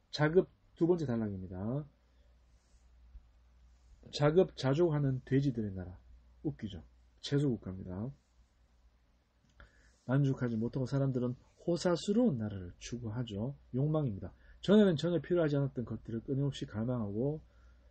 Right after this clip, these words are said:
사람의 욕심 끝이 없죠. 사람들을 먹여 살리기 충분한 영토는 자가 빠진 것이 됩니다.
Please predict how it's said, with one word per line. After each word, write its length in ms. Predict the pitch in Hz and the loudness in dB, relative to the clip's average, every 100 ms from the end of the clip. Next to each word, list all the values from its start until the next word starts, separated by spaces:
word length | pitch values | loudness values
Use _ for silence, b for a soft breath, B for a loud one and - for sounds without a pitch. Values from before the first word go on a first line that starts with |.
| b | b
사람의 320 | - 151 143 | 0 2 2
욕심 240 | 117 131 | 0 -2
끝이 200 | 127 135 | -2 0
없죠. 320 | 131 - 117 107 | -2 -2 -4 0
사람들을 440 | 147 156 147 135 | 2 2 4 4
먹여 180 | 147 143 | 4 2
살리기 320 | 139 139 123 | 4 2 2
충분한 400 | - 156 135 120 | -2 -2 0 0
영토는 540 | 110 113 139 139 147 b b b b | -2 -2 0 0 -2 b b b b
자가 400 | - 135 156 151 | -4 0 2 2
빠진 320 | 147 117 123 | 0 -2 -4
것이 220 | 107 - - | -8 -10 -14
됩니다. 360 | 98 95 98 | -14 -14 -20